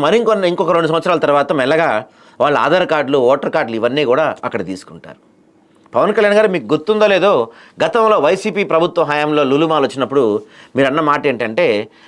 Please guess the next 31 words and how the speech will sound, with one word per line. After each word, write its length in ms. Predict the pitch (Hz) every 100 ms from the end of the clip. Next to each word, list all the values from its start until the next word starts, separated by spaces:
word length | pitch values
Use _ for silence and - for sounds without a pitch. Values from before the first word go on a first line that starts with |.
| -
లులు 180 | 139 196 208
మాల్‌లో 380 | 202 175 151 165 143
మొత్తం 260 | 139 196 151 113 - - 135
ముస్లిమ్స్‌నే 540 | - 185 180 - 175 147 117
ఎంప్లాయీస్‌గా 400 | 123 160 151 139 131
తీసుకుంటారంట, 580 | 139 139 135 127 117 135 156 _ _ _ _ _ -
మొత్తం 200 | 127 190 151 131
ఆ 20 | 160
కమ్యూనిటీ 320 | 175 180 185 175
వాళ్ళే 180 | 170 156
ఎక్కువ 200 | - 160 151
ఉంటారంట, 360 | 143 131 117 127 165 _ _ _ _ - 123
అలా 160 | 175 165 147 139
ఒక 100 | 147 156
కమ్యూనిటీకి, 500 | 160 208 190 190 185 175
ఒక 60 | 151
దానికి 200 | 160 175 160
సపోర్ట్ 260 | 151 180 151
చేసే 160 | 160 160
వాళ్ళని 180 | 156 156
మేము 100 | 135 120
ఎప్పటికీ 400 | 185 165 165 160 123 - 127
ఒప్పుకోం, 340 | 147 160 156 160 - - 117
ఎప్పటికీ 340 | 127 - 202 190 131
అలౌ 140 | 160 180
చేయమని 260 | 170 160 170
మీరు 100 | 156 107
గతంలో 260 | - 156 156
చెప్పిన 220 | 127 - 147 135
మాటలు 220 | 139 120 123
బహుశా 260 | 120 135